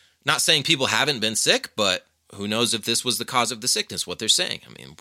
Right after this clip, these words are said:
we're lied to fucking constantly every day, so who knows what's really going on? Could it have something to do with radiation sickness? I don't know. One of the two most powerful public health agencies in the world can't obtain the virus from anywhere.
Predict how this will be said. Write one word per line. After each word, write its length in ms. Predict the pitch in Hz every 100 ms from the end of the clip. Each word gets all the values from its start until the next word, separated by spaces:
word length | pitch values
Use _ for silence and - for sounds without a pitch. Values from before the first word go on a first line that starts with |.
| 71
we're 100 | 87
lied 300 | 92 104 107
to 240 | - 110
fucking 340 | 98 120 117 113
constantly 460 | 113 120 - 123
every 140 | 123 135
day, 260 | 131 170 -
so 180 | - - 78
who 120 | 104
knows 220 | 127 156
what's 180 | 92 -
really 120 | 80
going 280 | 71 73 67
on? 100 | 67 - _ _ -
Could 120 | 90
it 60 | 87
have 140 | 90
something 320 | - 92 95
to 80 | 87
do 100 | 98
with 120 | 95
radiation 540 | 85 92 95 98 113 156
sickness? 540 | - - 285 320 - - _ _ _
I 140 | -
don't 100 | 92
know. 140 | 190 269 _ _ _ - - - - - - - _ _
One 300 | - 202 277
of 80 |
the 80 | 196
two 220 | 165 208
most 340 | 190 170 160 -
powerful 420 | 175 196 208 151
public 340 | 123 143 135
health 180 | 143 131
agencies 540 | 123 120 117 110 127 104
in 60 |
the 80 | 107
world 500 | 107 190 202 190 147
can't 260 | - 143 127
obtain 360 | 123 - 123
the 80 | 113
virus 320 | 101 101 101
from 120 | - 104
anywhere. 500 | 180 139 82 -